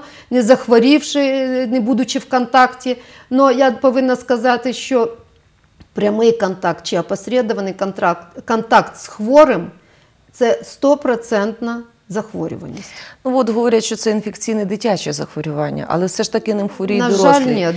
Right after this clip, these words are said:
Speaker 1: да.
Speaker 2: Якщо людина пр-, дитина привита, чи може вона в, е, майбутньому повторно захворіти на це захворювання?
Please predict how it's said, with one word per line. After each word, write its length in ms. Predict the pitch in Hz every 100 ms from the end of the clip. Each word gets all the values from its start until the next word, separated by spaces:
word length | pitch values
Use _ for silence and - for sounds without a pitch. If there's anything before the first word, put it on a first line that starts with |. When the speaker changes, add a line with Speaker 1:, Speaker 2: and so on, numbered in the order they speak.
| 180
Speaker 1:
да. 200 | 214 180 196
Speaker 2:
Якщо 320 | 240 - 294
людина 340 | 277 277 269
пр-, 180 | - 233
дитина 380 | 214 247 254 240
привита, 600 | 240 247 202 160 160 156
чи 280 | 160 - 220
може 300 | 226 294 269
вона 260 | 247 226
в, 280 | 202 - -
е, 360 | 190 190 185 180
майбутньому 640 | 185 190 302 349 247 202
повторно 480 | 190 220 - 190 180
захворіти 500 | 170 175 165 165 160
на 100 | 160
це 140 | 160
захворювання? 500 | 160 160 160 156 143